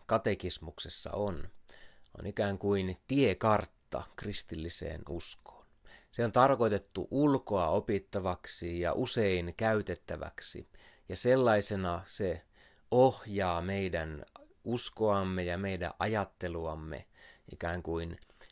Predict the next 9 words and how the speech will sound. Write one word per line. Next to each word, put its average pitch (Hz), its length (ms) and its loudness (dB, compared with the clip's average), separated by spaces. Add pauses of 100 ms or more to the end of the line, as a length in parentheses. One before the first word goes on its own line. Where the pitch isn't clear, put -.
metatasolla, 101 1000 6
ennen 101 360 2
kuin 98 180 4
me 95 180 2
ehdimme 92 420 -2
edes 92 420 0
ajatella 104 600 4
uskon 92 360 -4
asioita. 76 640 -2